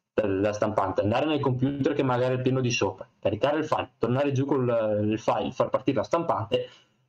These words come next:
la possibilità di gestirla da remoto, magari anche con l'uso di una telecamera, perché no? Può aiutare velocemente la, anche in ambito,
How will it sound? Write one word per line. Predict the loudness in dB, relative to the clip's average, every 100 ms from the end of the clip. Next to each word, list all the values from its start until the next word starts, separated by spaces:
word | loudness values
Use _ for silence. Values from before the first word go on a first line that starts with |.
| _ _ _ _ -20 _ -4
la | -2 0
possibilità | 0 0 0
di | 0 0
gestirla | 0 0 0 0
da | 0
remoto, | 0 0 -2 0 -2 -4 -4
magari | -2 0 0
anche | 0 0
con | 0
l'uso | 0 2
di | 0
una | 0
telecamera, | 0 0 0 0 0 0 -4 _ _ _ _ _ _ _ _ _ -2 -2 -2
perché | -2 0 0
no? | -2 -4 _ _ -20 -20 _ -2
Può | 0
aiutare | 2 0 0 2
velocemente | 0 0 0 2 0 0 0 0 0
la, | 2 2 0 -2 -6 _ _
anche | -2 -2 2
in | 0
ambito, | 2 0 0 0 -2